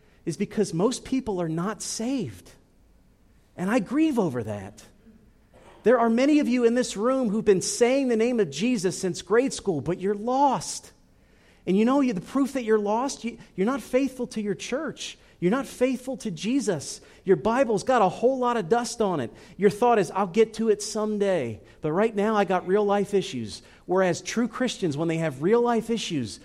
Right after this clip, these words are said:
where do they go? They go to Jesus. 'Cause he says, "Apart from me, you can do nothing." And I'm not saying this to offend anyone. I'm saying this that you will have a real check in your heart.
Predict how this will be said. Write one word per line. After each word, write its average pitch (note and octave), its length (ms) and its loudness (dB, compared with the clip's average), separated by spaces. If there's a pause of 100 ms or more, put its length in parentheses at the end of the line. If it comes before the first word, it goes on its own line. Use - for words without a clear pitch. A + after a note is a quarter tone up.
(240)
where G#3 240 6
do B3+ 80 2
they A#3+ 160 4
go? A3 260 0
They F3+ 140 -8
go F#3+ 160 0
to F#3 100 2
Jesus. C3 880 -8 (540)
'Cause D#3+ 160 -4
he F3+ 80 -2
says, D3+ 320 -2
"Apart E3+ 480 -4
from C#3+ 320 -6
me, B2+ 300 -4 (240)
you D3+ 320 -4
can D#3 240 -10
do A#2+ 400 -6 (200)
nothing." A#2 540 -10 (1040)
And C3 80 -6
I'm D3 80 0
not F#3 140 -2
saying G#3+ 340 2
this G#3 180 0
to G#3 140 -2
offend G3+ 320 -2
anyone. C3 320 -2 (180)
I'm D3 120 -4
saying G3 340 0
this F#3 140 0
that A#2+ 140 -6
you E3+ 120 -2
will F3 80 2
have E3+ 300 -2
a D3 100 -2
real E3 320 0
check - 380 -4
in C3+ 100 -4
your D3 160 -4
heart. B2 480 -6